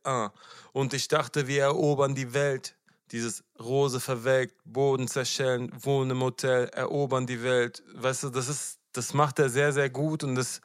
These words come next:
fällt ihm auch sehr leicht. Also es hört sich so an, als ob ihm das sehr, sehr leicht gefallen ist, das niederzuschreiben. Auch schön, aber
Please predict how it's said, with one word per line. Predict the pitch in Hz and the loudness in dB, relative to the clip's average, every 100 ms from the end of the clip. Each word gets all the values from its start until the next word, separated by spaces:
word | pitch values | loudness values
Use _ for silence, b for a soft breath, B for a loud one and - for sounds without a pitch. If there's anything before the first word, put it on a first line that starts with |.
| B B B - | B B B -14
fällt | - 143 156 165 | 2 4 4 2
ihm | 147 | 0
auch | 139 | 2
sehr | 139 127 | 2 4
leicht. | 131 139 131 - | 4 4 0 -2
Also | 113 127 | -2 -2
es | - | 0
hört | 151 156 | 2 2
sich | 151 135 | 0 -2
so | 147 | 2
an, | 143 156 | 4 4
als | 139 147 | 2 0
ob | 123 | -4
ihm | 131 127 | -4 -4
das | 120 | -2
sehr, | 135 135 | -2 0
sehr | 131 | 0
leicht | 127 139 147 - | 2 2 0 -6
gefallen | - 131 120 117 | -4 0 0 0
ist, | 110 - | -4 -2
das | 120 - - _ 120 | -4 -4 -12 _ -6
niederzuschreiben. | 131 143 123 - - 110 110 107 107 - B B B B B _ | -2 0 0 -4 -4 2 2 2 -2 -6 B B B B B _
Auch | 117 110 | -6 -2
schön, | - 151 156 165 160 | 0 2 2 0 -2
aber | - 117 120 120 113 | -4 0 2 2 -2